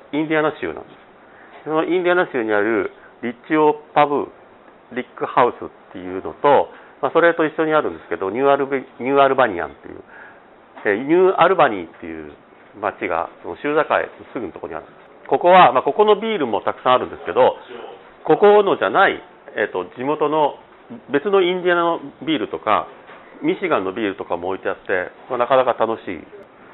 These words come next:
で、こっち見ると、ニューアルバニアンって書いてある。ニューアルバニアンブルーイングカンパニーって書いてあって、で、扉のところには、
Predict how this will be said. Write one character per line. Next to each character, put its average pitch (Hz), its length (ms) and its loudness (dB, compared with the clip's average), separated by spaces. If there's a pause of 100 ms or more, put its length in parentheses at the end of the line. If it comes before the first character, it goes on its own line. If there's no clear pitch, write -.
(120)
で、 135 80 -10
こ 139 120 -2
っ - 60 -20
ち 170 60 -6
見 170 100 0
る 123 120 0
と、 143 160 2
ニ 117 100 -2
ュ 127 120 2
ー 123 40 4
ア 120 60 4
ル 117 120 2
バ 117 140 2
ニ 87 120 -4
ア 76 60 -6
ン 76 40 -10
っ - 40 -14
て - 120 -20
書 - 40 -20
い - 20 -20
て 82 60 -2
あ 82 40 -2
る。 78 60 -8 (600)
ニ 107 100 -10
ュ 107 60 -2
ー - 20 0
ア 104 60 0
ル 104 80 -4
バ 104 120 -2
ニ 98 140 -6
ア 92 60 -4
ン 92 60 -10
ブ 95 80 -10
ル 95 80 -6
ー - 20 -10
イ - 20 -10
ン 87 60 -16
グ - 60 -14
カ 95 60 -8
ン 85 60 -10
パ - 100 -12
ニ - 60 -12
ー - 40 -20
っ - 40 -20
て - 140 -20
書 85 80 -6
い 82 40 -12
て 92 80 -10
あ 90 40 -6
っ - 20 -20
て、 - 300 0 (920)
で、 151 100 -2
扉 147 360 4
の 147 60 -4
と 147 100 -4
こ 151 120 0
ろ 139 80 2
に 135 100 -2
は、 170 280 2